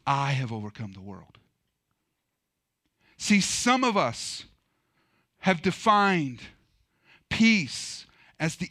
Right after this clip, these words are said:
absence of conflict, which is why we wear "I don't fight"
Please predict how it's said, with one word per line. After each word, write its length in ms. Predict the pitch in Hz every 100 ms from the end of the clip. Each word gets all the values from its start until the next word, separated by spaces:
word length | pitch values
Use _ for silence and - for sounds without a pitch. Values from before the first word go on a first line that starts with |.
| _
absence 720 | 165 170 175 - - 160 -
of 140 | 147
conflict, 720 | - 156 135 - 110 - - - _ _ _ _ _ _ _ _ _ _ _ _ _ _ _ _ _ _ _ _ _ _ _ _ _ _
which 160 | 208 214
is 220 | 208 156
why 280 | 214 226 240
we 360 | 190 196 180 - -
wear 600 | 143 160 214 214 202 151
"I 120 | 165
don't 280 | 196 208 -
fight" 480 | - - 180 202